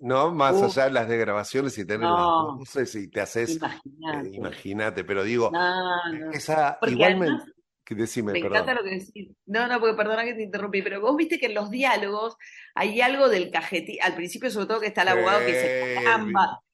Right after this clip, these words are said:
Speaker 1: Y es genial,
Speaker 2: Los
Speaker 1: escuchá, hay genial porque por el lado de los apellidos del lado Born, eh,
Speaker 2: Exacto.
Speaker 1: sin,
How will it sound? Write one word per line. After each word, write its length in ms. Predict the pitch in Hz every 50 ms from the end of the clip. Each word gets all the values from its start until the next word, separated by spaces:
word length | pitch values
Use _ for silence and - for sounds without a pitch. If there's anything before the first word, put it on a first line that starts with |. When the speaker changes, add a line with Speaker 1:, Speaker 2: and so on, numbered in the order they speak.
| _ -
Speaker 1:
Y 60 | 123
es 180 | 139 147 151 -
genial, 380 | - 175 151 151 170 185 202 196
Speaker 2:
Los 120 | 214 208 185
Speaker 1:
escuchá, 680 | 165 143 127 - 135 139 131 - 175 165 151 147 143
hay 140 | 143 143 135
genial 520 | - 151 151 160 170 180 202 214 208 208 - - - - - _
porque 460 | - 127 123 117 101 110 120 117 113
por 220 | 90 - 110 107 110
el 100 | 110 127
lado 180 | 143 156 156
de 60 | 147 135
los 200 | 127 123 - 120
apellidos 600 | 113 98 117 110 - - 135 143 143 135 123 117
del 180 | 117 110 110 117
lado 260 | 127 135 135 127 123
Born, 460 | 123 135 139 151 151 156 175 180 185 - _ -
eh, 160 | 113 101 98 92 85 82 -
Speaker 2:
Exacto. 100 | - -
Speaker 1:
sin, 540 | - - - 101 104 98 92 90 78 67